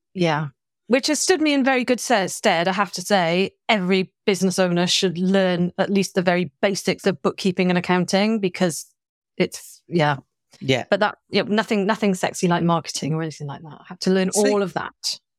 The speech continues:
Speaker 2: That's really fascinating. What made you decide that you needed more than just putting a website up there? Because I interviewed Suze a couple of weeks back. Well, I didn't. I interviewed her today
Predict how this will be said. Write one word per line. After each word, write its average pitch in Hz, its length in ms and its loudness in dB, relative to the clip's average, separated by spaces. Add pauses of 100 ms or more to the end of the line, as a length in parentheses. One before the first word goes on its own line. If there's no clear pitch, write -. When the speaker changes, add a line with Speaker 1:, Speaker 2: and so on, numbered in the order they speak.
(140)
Speaker 2:
That's 262 400 2
really 247 180 2
fascinating. 147 1000 0
What 233 400 0
made 254 520 2
you 151 720 0 (460)
decide 139 880 -2 (140)
that 143 600 -2 (160)
you 160 280 2
needed 156 380 0
more 147 460 2
than 131 300 0
just - 880 -2 (1040)
putting 156 240 2
a 143 40 2
website 139 360 -2
up - 140 -12
there? 117 140 2
Because 151 400 -2 (340)
I 214 120 2
interviewed 202 640 0
Suze 175 480 2
a 147 40 2
couple 170 240 0
of 156 60 0
weeks 175 260 -2
back. - 280 -2
Well, 135 100 2
I 131 40 0
didn't. 113 300 0
I 101 80 0
interviewed 123 400 0
her 117 40 2
today 143 640 0